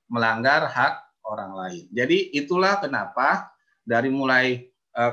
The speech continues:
kelas sepuluh kamu sudah belajar ham,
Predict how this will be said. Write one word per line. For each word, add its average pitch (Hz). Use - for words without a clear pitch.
kelas 127
sepuluh 214
kamu 127
sudah 123
belajar 120
ham, 170